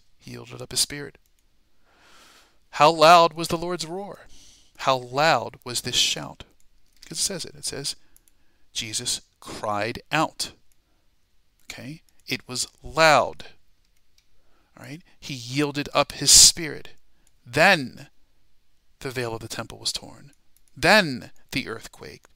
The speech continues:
Then the rocks were split. Then the graves were opened.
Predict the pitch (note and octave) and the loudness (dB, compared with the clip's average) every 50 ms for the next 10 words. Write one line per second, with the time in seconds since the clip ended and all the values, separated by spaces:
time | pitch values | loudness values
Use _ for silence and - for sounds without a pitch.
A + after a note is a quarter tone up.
0 | _ - _ _ - C3 F#3+ A3+ A3+ G3+ E3+ D3+ C3 B2+ A#2 C3 B2 A2+ A#2 A#2 | _ -20 _ _ 2 6 6 8 8 6 4 -2 -6 -6 -4 -4 -4 0 0 0
1 | A#2 - - - - G2+ - - - - - - F#2+ - - - - _ _ _ | 0 0 -2 -6 -6 -2 0 0 0 0 -4 -10 -16 -16 -18 -20 -20 _ _ _
2 | - B2+ E3 G3 A3+ A#3 G#3 F3+ D#3+ - D3 C3 A#2+ C3+ C#3+ D3+ D#3 D3+ C#3+ B2 | -6 4 6 6 8 8 6 2 0 -2 -2 -4 -4 -4 -2 0 2 2 0 -2
3 | A#2+ B2 B2+ A#2+ - - D3 F#3 A3 - - G#2+ A2 A#2 D3 E3 - - | -4 -6 -8 -10 -8 -6 -6 -6 -6 -6 -8 -10 -10 -10 -10 -12 -14 -18